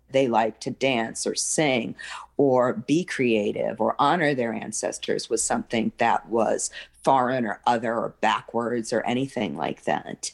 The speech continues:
And since I didn't see what I wanted out there, I knew I had to do it myself. So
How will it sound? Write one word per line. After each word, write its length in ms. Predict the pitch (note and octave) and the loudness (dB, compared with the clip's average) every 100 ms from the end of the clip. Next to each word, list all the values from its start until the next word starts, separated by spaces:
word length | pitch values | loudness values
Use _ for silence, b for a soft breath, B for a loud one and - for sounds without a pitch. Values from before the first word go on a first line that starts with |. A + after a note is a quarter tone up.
| - | -4
And 500 | A#2+ G#2+ G#2+ - - B B B | 0 0 0 -4 -10 B B B
since 420 | - - C3+ C3 | -2 0 0 2
I 120 | C3+ | 2
didn't 260 | C#3 C3+ G2+ | 2 2 0
see 400 | - - C#3+ C#3 | -2 2 4 4
what 220 | C3 B2+ | 2 2
I 100 | B2+ | 0
wanted 600 | B2 B2+ B2 B2+ A#2+ A2 - | 2 2 2 0 -2 -4 0
out 300 | A#2+ D3 - | 2 4 2
there, 280 | C#3+ A#2+ C#3 | 0 2 2
I 160 | B2 B2 | 2 0
knew 220 | B2+ B2+ | -4 -4
I 100 | B2 | -4
had 300 | B2+ B2 B2+ | -2 -4 -4
to 80 | C3 | -4
do 220 | C3+ B2+ | 0 0
it 120 | - | 0
myself. 640 | B2+ B2+ - A2+ G3 - - | -2 -6 0 2 2 -2 -8
So 480 | - - B2+ A#2+ A#2 | -6 0 2 4 2